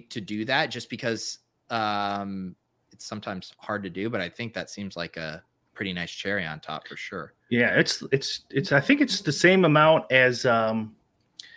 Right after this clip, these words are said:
Speaker 2: uh,
Speaker 1: Q B
Speaker 2: wide
Speaker 1: pass catcher, right?
Speaker 2: receiver, like, wide receiver two-ish.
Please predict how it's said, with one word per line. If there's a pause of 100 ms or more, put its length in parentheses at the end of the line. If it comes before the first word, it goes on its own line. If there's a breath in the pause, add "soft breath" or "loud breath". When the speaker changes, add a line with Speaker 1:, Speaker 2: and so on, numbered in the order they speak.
(580 loud breath)
Speaker 2:
uh, (520)
Speaker 1:
Q
B
Speaker 2:
wide
Speaker 1:
pass
catcher,
right? (240)
Speaker 2:
receiver,
like,
wide
receiver
two-ish.